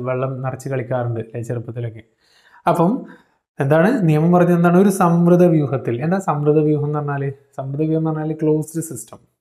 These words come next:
അല്ലേ? അതായത് ഇപ്പം ഒരു പാക്കറ്റ് വെള്ളം എന്ന് പറഞ്ഞാൽ അതൊരു, പിന്നെ, വ്യൂഹമാണ് അല്ലേ? അത് പിന്നെ പുറത്തിടപെടലൊന്നുമില്ല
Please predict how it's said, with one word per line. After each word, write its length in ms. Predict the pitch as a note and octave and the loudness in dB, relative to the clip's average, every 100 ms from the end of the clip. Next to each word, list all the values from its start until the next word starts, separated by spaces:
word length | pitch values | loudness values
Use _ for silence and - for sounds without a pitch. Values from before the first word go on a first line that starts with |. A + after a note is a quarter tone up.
| - | -12
അല്ലേ? 180 | C#3 B2 B2 - - _ - | -6 -6 -8 -16 -20 _ -4
അതായത് 240 | B2+ C3+ | -2 2
ഇപ്പം 220 | D3 E3 D#3+ D3 | 2 2 -2 -2
ഒരു 80 | D#3 | 0
പാക്കറ്റ് 400 | D#3+ D3+ D#3+ E3+ | 0 0 -2 -2
വെള്ളം 360 | D#3+ D3+ D3+ D3+ | 0 2 2 2
എന്ന് 100 | D#3 | 0
പറഞ്ഞാൽ 300 | D3+ D3 D3 F#3 A3+ - | -2 -4 -2 -4 -6 -8
അതൊരു, 580 | E3 F3+ F#3 F3+ - D3+ D#3+ | -2 2 2 2 -6 -8 -4
പിന്നെ, 260 | D3+ C#3+ B2+ D3 | -2 -4 -4 0
വ്യൂഹമാണ് 500 | D3+ C#3 C3 A2+ A2 C3+ | 2 2 -2 -6 -8 -6
അല്ലേ? 180 | B2 A#2 - - | -6 -6 -10 -8
അത് 140 | C3+ D#3+ | -2 -2
പിന്നെ 180 | D3+ D#3 D#3 | -2 -6 -4
പുറത്തിടപെടലൊന്നുമില്ല 1040 | D3+ D3+ D#3+ D3 C#3 C#3 C3+ C3 B2 G#2+ | -4 -2 -2 0 0 0 -2 -4 -4 -6